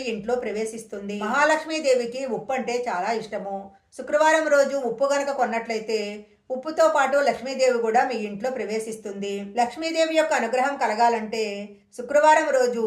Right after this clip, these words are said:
కర్పూరంలో కొద్దిగా కుంకుమ వేసి లక్ష్మీదేవికి హారతి ఇవ్వాలి. ఇలా వరుసగా నాలుగు శుక్రవారాలు చేసినట్లయితే లక్ష్మీదేవి యొక్క అనుగ్రహం కలుగుతుంది. జీవితంలో ఉన్న సమస్యలన్నీ కూడా తొలగిపోతాయి.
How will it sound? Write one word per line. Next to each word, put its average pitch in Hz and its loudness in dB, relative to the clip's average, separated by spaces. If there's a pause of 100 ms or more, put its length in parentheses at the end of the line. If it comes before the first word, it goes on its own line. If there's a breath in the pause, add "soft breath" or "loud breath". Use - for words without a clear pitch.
(160)
కర్పూరంలో 294 2
కొద్దిగా 240 2
కుంకుమ 233 -2
వేసి 220 -4 (500 loud breath)
లక్ష్మీదేవికి 277 0
హారతి 220 -2
ఇవ్వాలి. 202 -2 (460)
ఇలా 277 2
వరుసగా 269 2
నాలుగు 240 0
శుక్రవారాలు 254 0
చేసినట్లయితే 220 -6 (480 loud breath)
లక్ష్మీదేవి 269 0
యొక్క 247 2
అనుగ్రహం 208 -2
కలుగుతుంది. 202 -4 (520)
జీవితంలో 302 0
ఉన్న 254 0
సమస్యలన్నీ 226 -2
కూడా 208 0
తొలగిపోతాయి. 202 -6